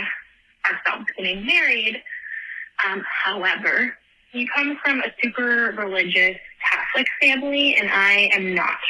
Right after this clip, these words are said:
religious. Um, and not only am I not religious, but I'm also, like, not traditional. I have never had the desire for, like, a big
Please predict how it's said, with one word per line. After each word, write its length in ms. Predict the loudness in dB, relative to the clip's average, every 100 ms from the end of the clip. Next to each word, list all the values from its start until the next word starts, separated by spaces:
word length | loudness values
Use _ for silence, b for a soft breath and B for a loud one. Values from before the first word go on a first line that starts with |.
| -4
religious. 540 | -4 -6 -2 2 2 2 -6 _ B B B B B B -2
Um, 300 | -2 0 2
and 120 | 2 2
not 140 | 2
only 160 | 2 4
am 100 | 4
I 60 |
not 240 | 2 2 2
religious, 420 | 0 2 2 0 -2
but 100 | -2
I'm 120 | 0
also, 280 | -6 -8 -2
like, 300 | -2 -2 -2
not 400 | 0 2 0 -2 -12 -20 _ _ _ _
traditional. 680 | 0 2 2 2 4 4 2
I 400 | 0 -2 2 2
have 380 | 2 2 0 -2
never 280 | 0 2 2
had 200 | 0 0
the 60 | -2
desire 460 | 0 0 0 0 -2
for, 240 | 0 0
like, 360 | 0 0 0 -2 -4 B B B B -2
a 60 |
big 220 | 0 -2